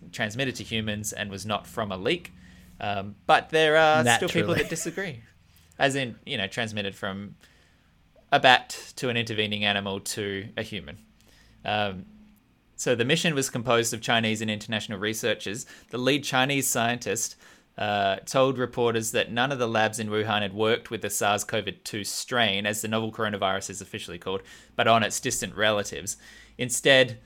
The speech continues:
Speaker 1: they pointed to the possibility that the virus jumped across species in nature through intermediary hosts. Um, the judgment that they made, um, was, uh,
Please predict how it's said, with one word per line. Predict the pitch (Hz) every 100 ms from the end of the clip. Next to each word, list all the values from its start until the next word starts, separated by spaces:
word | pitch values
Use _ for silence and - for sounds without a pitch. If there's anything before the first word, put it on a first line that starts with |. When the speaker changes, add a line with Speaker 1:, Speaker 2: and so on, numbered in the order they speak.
| _
Speaker 1:
they | -
pointed | 117 139 143
to | 139
the | 113
possibility | 127 120 113 110 110
that | 107 98
the | 98
virus | 107 107 -
jumped | 127 113
across | 110 - 139
species | - 127 123 - 113 117
in | 131
nature | 113 110 110
through | - 107
intermediary | 98 98 95 95 107
hosts. | 98 104 101 - - - - - - _
Um, | 107 110 101 95 - _ _ _ - _ _ _ - _ _ _ _ _
the | 117 110 113 113 107 113 - -
judgment | - 151 147 147 117
that | 117
they | 117 117
made, | 110 104 117 117 - _
um, | - 110 104 101 - -
was, | 113 110 107 104 - - _ _ _ _ _ - _ - _
uh, | - 101 98